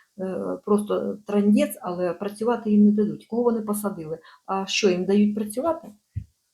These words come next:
Що, судді доводять до судів, е, ці справи?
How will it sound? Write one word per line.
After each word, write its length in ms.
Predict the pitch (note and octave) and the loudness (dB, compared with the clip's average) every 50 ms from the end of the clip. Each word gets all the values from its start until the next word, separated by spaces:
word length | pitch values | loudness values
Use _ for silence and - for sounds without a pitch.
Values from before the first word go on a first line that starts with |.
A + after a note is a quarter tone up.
| _ _ - | _ _ -2
Що, 280 | - G3 E3+ D#3 F#3 | 0 0 0 0 -2
судді 360 | G3 - - A#3 G#3 G#3 G#3 | -6 -4 0 2 4 4 4
доводять 600 | G#3 G#3+ G#3 G#3 G#3+ G#3 G#3 G3+ G#3 - - - | 6 4 4 4 4 4 4 2 0 -2 -6 -6
до 100 | - G3+ | -6 -6
судів, 500 | G#3 G#3 - G3+ G3+ A#3+ B3 B3 - - | -6 -6 -8 -8 -6 -6 -6 -6 -8 -12
е, 220 | F3 E3 - - - - | -12 -12 -12 -14 -16 -16
ці 100 | - G#3 | -14 -14
справи? 420 | G#3 - - - A3+ G3+ F3+ E3+ | -14 -8 -6 -6 -4 -4 -6 -10